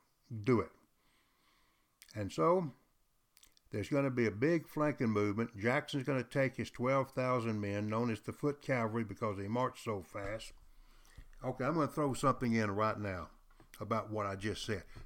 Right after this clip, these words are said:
This is the problem, podcasters. These are the ripples. These are the ripples. I was in the Marine Corps. Infantry.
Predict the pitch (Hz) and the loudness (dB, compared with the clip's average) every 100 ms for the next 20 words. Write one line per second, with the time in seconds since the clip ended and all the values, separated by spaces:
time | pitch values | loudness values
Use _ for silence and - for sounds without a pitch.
0 | - 160 - 151 - - - 110 135 135 | -4 -2 -2 -4 -6 -8 -4 0 2 2
1 | 104 90 104 98 85 113 95 - 92 - | 0 -2 -4 -4 -4 -6 -6 -8 -12 -14
2 | - - - 151 170 139 135 113 92 143 | -18 -20 -8 4 4 4 2 0 0 2
3 | - 101 - 113 160 139 143 107 87 87 | 4 4 2 0 0 -2 -4 -4 -6 0
4 | 185 180 104 - - - - - - - | 4 4 4 -2 -6 -10 -14 -18 -18 -20
5 | - - - - - - - _ _ _ | -20 -20 -20 -20 -20 -20 -20 _ _ _
6 | _ _ - 185 180 170 151 147 139 - | _ _ -2 2 4 4 4 4 2 0
7 | 92 76 - _ _ _ _ _ _ _ | -2 -4 -12 _ _ _ _ _ _ _
8 | _ - - 170 160 120 - 90 | _ -20 0 0 2 -2 -4 -10